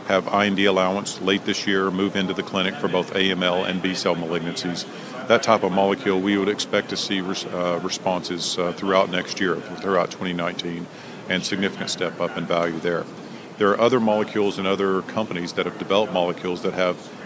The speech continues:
either a flit three inhibitor or a B T K inhibitor. And when they've shown responses in the clinic, um, you've seen dramatic increases in valuations, uh, for shareholders and for the companies. Uh, so we're hoping to see that in both of those indications, and that would be most likely in twenty nineteen.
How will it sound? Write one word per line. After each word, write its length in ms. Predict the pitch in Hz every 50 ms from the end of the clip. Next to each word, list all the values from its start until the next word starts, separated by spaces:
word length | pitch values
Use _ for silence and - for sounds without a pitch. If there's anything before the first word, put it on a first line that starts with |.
| - - -
either 300 | 98 101 101 92 95 87
a 40 | 85
flit 240 | - - 113 117 -
three 240 | - - 107 104 104
inhibitor 420 | 98 95 98 98 104 - - - -
or 180 | 107 110 104 95
a 40 |
B 180 | 87 - 98 90
T 160 | - 95 90
K 260 | - - 95 92 90
inhibitor. 420 | 85 76 78 87 - - 85 85 - - - - - - - -
And 100 | 95 95
when 100 | 104 101
they've 160 | 104 107 104
shown 240 | - - 117 110 104
responses 540 | 95 - - - 104 95 95 - - - 95
in 80 | 92
the 80 | 87 90
clinic, 340 | - - 104 98 92 90 82 -
um, 240 | 95 90 95 98 - -
you've 180 | 101 98 85 -
seen 340 | - - 101 95 92 87 80 -
dramatic 720 | - 107 90 90 95 95 95 95 98 92 90 85 - -
increases 520 | 95 90 87 - 92 87 - - - -
in 80 | 90 82
valuations, 840 | 82 82 82 85 82 80 82 85 85 82 82 - 87 85 - - - - - - - - - 82
uh, 140 | 87 85
for 160 | 80 - 98 92
shareholders 520 | - 107 92 80 92 90 87 90 82 -
and 100 | 90 82
for 100 | - 92
the 80 | 85 85
companies. 540 | - - 90 82 82 85 82 82 82 - - - - - - - - -
Uh, 120 | 95 92
so 140 | - - 104
we're 120 | 98 107 92
hoping 280 | 104 104 - - 95
to 80 | 92 -
see 240 | - - 107 101 92
that 320 | 92 90 90 87 - -
in 140 | 95 90 85
both 240 | 87 101 98 - 95
of 80 | 85
those 200 | 82 85 82 -
indications, 640 | 92 87 85 82 - 82 80 - - - - - - - - - - 92
and 280 | 90 87 90 90 90
that 120 | 98 95 95
would 160 | 95 92 87
be 160 | - 104 95
most 240 | 92 95 92 - -
likely 260 | 95 90 87 - 95 87
in 60 | 85
twenty 260 | - - 104 95 90
nineteen. 440 | 87 90 87 87 - - 92 90